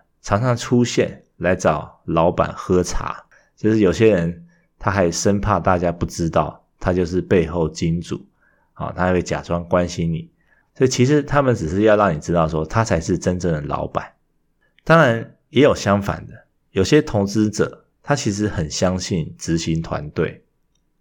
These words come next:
就是执行长、营运长啊这种，啊，他们不太会干涉日常的公司运作。那这样的股东是比较好的，所以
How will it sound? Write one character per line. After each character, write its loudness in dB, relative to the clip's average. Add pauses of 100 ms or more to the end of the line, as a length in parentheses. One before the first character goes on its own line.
(180)
就 -10
是 0
执 -4
行 -4
长、 -6 (240)
营 -6
运 -2
长 -6
啊 -10
这 -10
种， -8 (380)
啊， -8
他 0
们 2
不 -4
太 2
会 2
干 0
涉 0
日 -2
常 -8
的 -8
公 -2
司 -6
运 -2
作。 -10 (600)
那 2
这 2
样 6
的 0
股 -2
东 0
是 -2
比 -4
较 -2
好 -6
的， -18 (560)
所 2
以 2